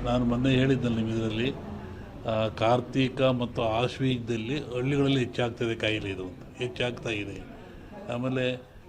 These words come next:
ಇನ್ನೂ ಮಳೆ ಬರೋ ಲಕ್ಷಣಗಳು ಭಾಳ ಇದ್ದಾವೆ, ಜನಗಳಲ್ಲಿ ಅಶಾಂತಿ ಆಗ್ತಕ್ಕಂಥದ್ದು ಲಕ್ಷಣಗಳಿದ್ದಾವೆ. ಏನು ಯುಗಾದಿ ಮೇಲೆ ಇದನ್ನು ನಿರ್ಣಯಿಸಬೇಕು ಏನು ಅಂತ. ನೆಕ್ಸ್ಟು ಇನ್ನೊಂದು, ಇದಕ್ಕೆ ಇನ್ನೊಂದು ಸೆಕೆಂಡ್ ಟೈಪ್ ಇದೇ ಕಾರು ಟರ್ನ್ ಆಗ್ತಾ ಇದೆ.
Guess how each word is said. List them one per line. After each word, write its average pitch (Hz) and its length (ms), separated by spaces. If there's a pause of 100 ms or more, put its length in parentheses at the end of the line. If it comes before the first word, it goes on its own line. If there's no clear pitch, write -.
(100)
ಇನ್ನೂ 135 280
ಮಳೆ 123 440
ಬರೋ 117 300
ಲಕ್ಷಣಗಳು 107 540
ಭಾಳ 98 180
ಇದ್ದಾವೆ, 95 320
ಜನಗಳಲ್ಲಿ 95 600 (360)
ಅಶಾಂತಿ 110 460
ಆಗ್ತಕ್ಕಂಥದ್ದು 92 760 (440)
ಲಕ್ಷಣಗಳಿದ್ದಾವೆ. 98 720 (480)
ಏನು 127 160
ಯುಗಾದಿ 135 540
ಮೇಲೆ 131 300
ಇದನ್ನು 120 220
ನಿರ್ಣಯಿಸಬೇಕು 107 720
ಏನು 95 260
ಅಂತ. 85 180 (720)
ನೆಕ್ಸ್ಟು 127 540
ಇನ್ನೊಂದು, 135 360
ಇದಕ್ಕೆ 135 260
ಇನ್ನೊಂದು 135 640 (360)
ಸೆಕೆಂಡ್ 139 360
ಟೈಪ್ 135 200
ಇದೇ 131 180
ಕಾರು 123 260
ಟರ್ನ್ 110 300
ಆಗ್ತಾ 104 260
ಇದೆ. 90 380